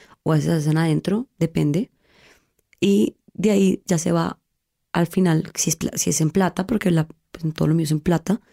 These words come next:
se queda plateado o se va al baño en oro. Ese es el proceso.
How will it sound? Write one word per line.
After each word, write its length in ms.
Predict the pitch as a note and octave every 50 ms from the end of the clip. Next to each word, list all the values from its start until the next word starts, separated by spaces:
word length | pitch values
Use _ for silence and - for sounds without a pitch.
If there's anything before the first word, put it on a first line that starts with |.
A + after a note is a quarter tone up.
| _ _ _ _ _ _ _
se 100 | - -
queda 140 | - F3+ D#3+
plateado 500 | - G3+ G3 - A#3 A3 A#3+ C#4 - -
o 240 | - - D4 E4+ F#4+ -
se 140 | - - F#3
va 160 | F3+ E3 D3
al 180 | - - E3+ D#3+
baño 260 | E3+ E3 D#3 E3 E3
en 80 | F3
oro. 240 | F#3 E3 - - - _ _ _ _ _ -
Ese 200 | F3+ F3+ E3 D#3+
es 80 | D3+
el 100 | E3 E3
proceso. 480 | E3 - - D3+ - - - - - -